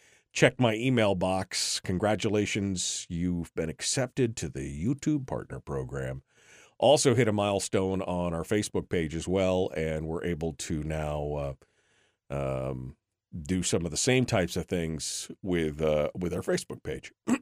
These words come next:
<clears throat> So it's, uh, I don't know exactly what it means. We're still, I'm still working through some of the details, but it means that we're gonna be able to do some more fun things on our social media sites,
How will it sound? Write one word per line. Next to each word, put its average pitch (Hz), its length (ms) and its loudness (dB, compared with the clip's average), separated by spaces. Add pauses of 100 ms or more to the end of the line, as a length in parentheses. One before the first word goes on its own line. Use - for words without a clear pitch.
(500)
<clears throat> - 20 -20
So 120 380 6 (840)
it's, 107 400 2
uh, 117 340 8
I 131 80 2
don't 135 80 4
know 135 120 8
exactly 131 440 4
what 117 140 4
it 107 80 0
means. 160 320 4
We're 104 160 2
still, 117 400 6
I'm 101 80 0
still 117 260 4
working 120 300 2
through 123 180 2
some 117 200 2
of 107 40 0
the 104 80 0
details, 120 540 2
but 92 300 2 (600)
it 113 140 4
means 120 300 6
that 135 100 0
we're 110 100 2
gonna 107 160 0
be 107 120 2
able 98 160 0
to 95 60 0
do 101 180 0
some 92 160 -2
more 95 180 2
fun 92 260 -2
things 87 480 -2
on 92 160 0
our 87 80 -2
social 85 380 -4
media 78 280 -4
sites, 80 640 -4